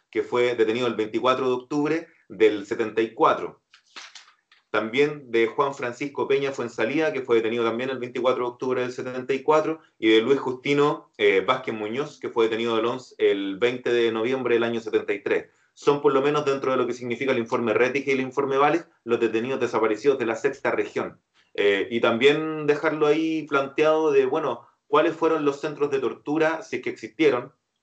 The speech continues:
eh, acá en San Vicente de Tahuatahua. Eh, cuál es el rol que jugó el, que jugó Carabineros, que jugó P D I.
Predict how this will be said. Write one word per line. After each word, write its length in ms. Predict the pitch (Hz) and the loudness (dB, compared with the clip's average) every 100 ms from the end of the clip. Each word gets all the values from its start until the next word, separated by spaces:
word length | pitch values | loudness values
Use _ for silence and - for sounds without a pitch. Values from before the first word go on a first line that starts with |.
| _ | _
eh, 220 | 101 101 107 | 2 2 2
acá 500 | 113 127 131 127 123 | 2 2 2 2 -2
en 240 | 120 120 | -6 -10
San 200 | 131 123 | -8 -6
Vicente 340 | 117 139 135 127 | -6 -8 -6 -4
de 80 | |
Tahuatahua. 600 | 127 120 123 175 110 85 - _ _ | 0 0 0 -2 -4 -6 -12 _ _
Eh, 360 | 101 98 101 - | -2 0 -2 0
cuál 160 | 139 | 4
es 180 | 139 135 | 6 6
el 200 | 127 117 | 4 0
rol 360 | 107 135 143 143 | 2 4 4 2
que 320 | 135 131 123 | -2 -2 -2
jugó 440 | 123 117 127 131 | -4 -4 -2 -2
el, 400 | 127 120 120 117 - | -2 -4 -6 -8 -8
que 100 | 117 | -6
jugó 300 | 117 123 127 | 0 2 4
Carabineros, 540 | 117 104 107 147 147 | 2 2 2 0 0
que 100 | - | -2
jugó 340 | 113 110 120 120 | -6 0 2 4
P 80 | 110 | 6
D 140 | 107 | 6
I. 240 | 143 - | 4 -4